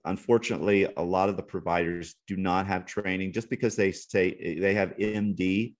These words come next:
on their name doesn't mean they have any training in this area.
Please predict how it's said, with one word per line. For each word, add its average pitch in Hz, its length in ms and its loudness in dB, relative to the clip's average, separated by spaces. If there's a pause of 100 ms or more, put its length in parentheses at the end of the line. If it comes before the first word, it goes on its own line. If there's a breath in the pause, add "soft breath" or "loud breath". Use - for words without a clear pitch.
on 92 160 0
their 87 220 0
name 85 460 -2 (280 soft breath)
doesn't 110 260 2
mean 107 200 0
they 95 120 0
have 95 260 -4
any 117 240 0
training 104 540 -2
in 85 80 -2
this 82 200 -4
area. 78 300 2